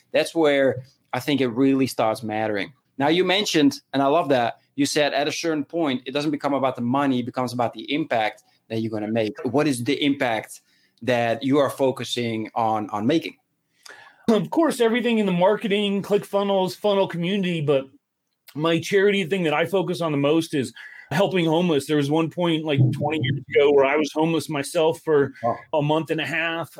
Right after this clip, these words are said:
Speaker 2: and, uh, it sucked. And now I'm also a vet. I was in the military, so I focus on
Speaker 1: Mm.
Speaker 2: helping homeless, especially homeless vets.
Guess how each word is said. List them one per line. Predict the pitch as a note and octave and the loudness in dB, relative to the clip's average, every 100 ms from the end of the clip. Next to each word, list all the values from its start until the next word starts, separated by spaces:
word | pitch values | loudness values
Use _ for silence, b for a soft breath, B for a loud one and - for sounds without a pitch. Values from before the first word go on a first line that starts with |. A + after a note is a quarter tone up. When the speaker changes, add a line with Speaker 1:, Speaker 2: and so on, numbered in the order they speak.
| D#3 | -4
Speaker 2:
and, | C#3+ C3+ C3+ | -2 0 4
uh, | B2+ B2 C3 | 4 6 4
it | D#3+ | 2
sucked. | - F#3+ G#3+ E3+ - | 2 2 2 0 -2
And | C#3 | 0
now | C#3+ D#3 D#3+ D3+ - b b - | 0 2 0 -2 -6 b b -4
I'm | D#3 | 0
also | F3 F3+ F#3 | 0 2 2
a | D3 | 2
vet. | C#3 D#3+ F3 | 4 2 4
I | E3 | 2
was | D3 | 2
in | |
the | D3 | 0
military, | D#3 D#3+ D#3+ E3+ D#3+ | 2 2 0 0 0
so | D3+ D3 C#3+ D3 | 2 4 4 0
I | D3 | 0
focus | E3 C#3 G#2+ | 0 -2 -2
on | D#3 | -2
Speaker 1:
Mm. | D3+ | 0
Speaker 2:
helping | D#3+ E3 E3 D#3+ | -2 -2 -4 -2
homeless, | E3+ F3 E3 D#3 | 0 0 -2 -4
especially | - F3 E3 D#3 | -4 -4 -2 -2
homeless | D3+ D#3+ D3 C3 | 0 2 0 0
vets. | C#3+ E3+ D3+ - - | 2 4 2 -2 -16